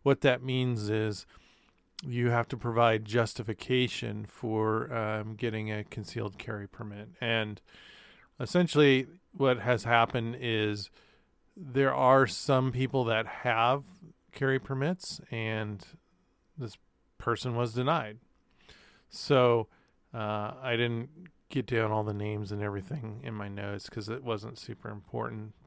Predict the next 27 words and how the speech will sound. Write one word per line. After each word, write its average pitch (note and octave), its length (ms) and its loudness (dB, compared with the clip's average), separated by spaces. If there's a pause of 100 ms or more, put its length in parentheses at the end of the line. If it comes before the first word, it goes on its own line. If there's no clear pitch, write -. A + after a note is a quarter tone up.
but A#2 240 2 (480)
I B2 60 -6
wanted A2+ 260 0
to G2+ 60 -6
point A2 280 -4
out A2+ 280 -2
that, G#2+ 260 -4 (120)
um, G2+ 360 -10 (1120)
essentially D#3 380 4
what C#3+ 180 8
the, B2 200 4 (280)
the C#3 300 0
case - 560 2
was, A#2 340 -4
was C3+ 380 -2
looking A#2 420 2
at A2+ 200 -2
was G#2+ 320 -2
the A2 80 -2
consistency B2+ 1080 -2
of G#2+ 400 0
rule A2 400 -2
of F#2+ 100 -8
law. G#2 480 -4
So, A2+ 360 2 (640)
um, G#2+ 500 -8 (320)
in, B2 300 -2